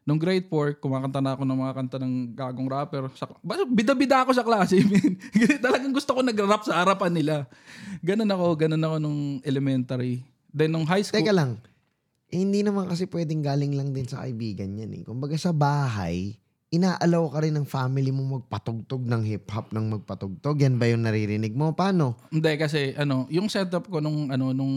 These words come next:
Speaker 1: nung, ano, ako, nung bata ako, ah,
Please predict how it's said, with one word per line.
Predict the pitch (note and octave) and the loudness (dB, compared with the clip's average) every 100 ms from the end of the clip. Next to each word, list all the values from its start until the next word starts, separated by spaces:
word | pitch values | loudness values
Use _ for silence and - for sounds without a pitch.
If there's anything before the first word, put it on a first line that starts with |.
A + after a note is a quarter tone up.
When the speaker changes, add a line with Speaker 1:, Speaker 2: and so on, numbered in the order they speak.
| C3+ C3+ C3+ B2+ | -2 -2 -4 -6
Speaker 1:
nung, | - D3 C#3 C#3 | -6 -4 -2 -2
ano, | C3+ C3 | -4 -4
ako, | C3 C3+ | -4 -4
nung | F#3+ B2+ | -2 0
bata | B2+ B2 B2 | -2 -4 -4
ako, | B2 B2 B2+ A#2+ - _ _ _ _ _ _ _ _ | -6 -8 -12 -12 -16 _ _ _ _ _ _ _ _
ah, | - C#3 C3+ C3 C3+ | 0 0 0 -2 -6